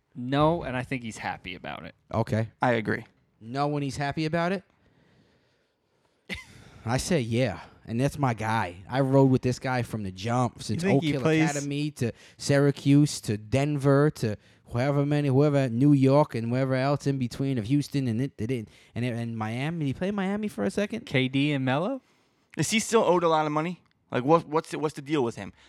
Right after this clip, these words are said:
Speaker 3: Like, in
Speaker 2: No,
Speaker 3: order
Speaker 2: he's
Speaker 3: for
Speaker 2: getting
Speaker 3: him to
Speaker 2: paid.
Speaker 3: come
Speaker 2: Yeah,
Speaker 3: back.
Speaker 2: he's getting paid, I think. I think he's getting paid still.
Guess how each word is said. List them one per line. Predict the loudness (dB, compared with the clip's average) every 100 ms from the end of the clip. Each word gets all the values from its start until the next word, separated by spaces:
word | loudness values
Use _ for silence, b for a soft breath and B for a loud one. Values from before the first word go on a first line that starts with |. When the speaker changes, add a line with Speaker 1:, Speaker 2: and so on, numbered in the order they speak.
| _
Speaker 3:
Like, | -8 -4
in | 2
Speaker 2:
No, | 6
Speaker 3:
order | 6
Speaker 2:
he's |
Speaker 3:
for | 6
Speaker 2:
getting | 4
Speaker 3:
him | 4
to |
Speaker 2:
paid. | 2
Speaker 3:
come | 2
Speaker 2:
Yeah, | 4 4
Speaker 3:
back. | 2
Speaker 2:
he's |
getting | 0
paid, | -2 -2 -6
I |
think. | -8 -12 -14 _ _ _ _ _ _ -10
I | -4
think | -2
he's | -2
getting | -2 -2 -2
paid | -2 -2 -4
still. | -4 -2 -2